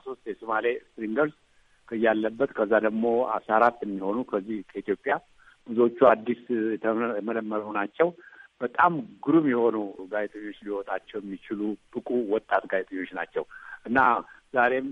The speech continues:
አጠቃለን ያስተማርናቸው አንደኛ ለሬዲዮ፣ ከዚህ በፊትም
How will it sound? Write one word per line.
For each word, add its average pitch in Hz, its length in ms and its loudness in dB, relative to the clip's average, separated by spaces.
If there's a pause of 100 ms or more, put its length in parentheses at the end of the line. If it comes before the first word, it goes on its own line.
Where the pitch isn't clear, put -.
አጠቃለን 117 800 -8
ያስተማርናቸው 117 920 -6 (420)
አንደኛ 113 360 -8 (180)
ለሬዲዮ፣ 107 400 -4 (140)
ከዚህ 98 240 -12
በፊትም 107 340 -8